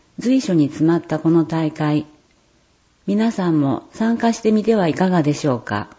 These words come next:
写真、会場にゴミ袋が用意され、十人ほどのスタッフが作業をしています。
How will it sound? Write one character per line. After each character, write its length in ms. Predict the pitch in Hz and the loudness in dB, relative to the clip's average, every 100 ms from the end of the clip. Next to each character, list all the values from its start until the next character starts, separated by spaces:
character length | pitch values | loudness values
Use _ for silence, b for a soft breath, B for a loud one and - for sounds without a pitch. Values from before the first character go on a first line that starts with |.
| _ _ _ _ _ _ _ _ _ _ _ _ _ _ _ _ _ - | _ _ _ _ _ _ _ _ _ _ _ _ _ _ _ _ _ -4
写 200 | 196 196 | -4 -2
真、 440 | 208 208 185 - - _ _ _ _ _ - | -4 -2 -2 -6 -12 _ _ _ _ _ -14
会 260 | 214 226 220 | -4 -2 2
場 200 | 233 226 | 2 2
に 280 | 208 160 - | 0 -2 0
ゴ 140 | 196 | 2
ミ 140 | 226 247 | 4 4
袋 420 | 247 - 208 180 | 2 0 2 2
が 140 | 151 | 2
用 220 | 151 185 | 2 2
意 60 | 156 | 0
さ 220 | - 139 | -2 -4
れ、 260 | 123 131 - _ _ _ - | -2 -4 -8 _ _ _ -14
十 260 | 160 220 254 | -4 0 4
人 240 | 254 254 | 4 2
ほ 100 | 233 | 0
ど 120 | 226 | 0
の 160 | 220 214 | 0 -2
ス 100 | - | -4
タ 120 | 214 | -6
ッ 60 | 208 | -4
フ 200 | 175 147 | -2 -2
が 220 | 139 - | -2 -6
作 200 | - 226 | -4 0
業 200 | 220 175 | 0 0
を 80 | 139 | -2
し 100 | - | -4
て 80 | 131 | -4
い 140 | 127 | -2
ま 180 | 127 131 | -4 -6
す。 140 | - | -8